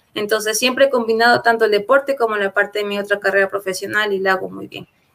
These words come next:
Quizás en esa me, me encaminaré un poquito más y me voy a preparar mucho más para poder, este, facil-, facilitar a mis compañeras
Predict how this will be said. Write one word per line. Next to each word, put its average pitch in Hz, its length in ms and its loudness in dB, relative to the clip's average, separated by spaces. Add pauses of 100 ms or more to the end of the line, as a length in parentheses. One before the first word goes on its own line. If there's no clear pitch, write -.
Quizás 220 280 0
en 220 140 0
esa 233 220 2
me, 202 280 0 (280)
me 220 80 2
encaminaré 220 500 2
un 233 80 2
poquito 233 380 2
más 254 280 4
y 240 60 0
me 214 100 -2
voy 214 120 2
a 214 60 4
preparar 220 380 6
mucho 233 280 0
más 262 240 4
para 208 300 4 (340)
poder, 220 380 6
este, 208 460 0
facil-, 208 520 -4
facilitar 220 580 2
a 254 60 4
mis 240 120 2
compañeras 226 720 0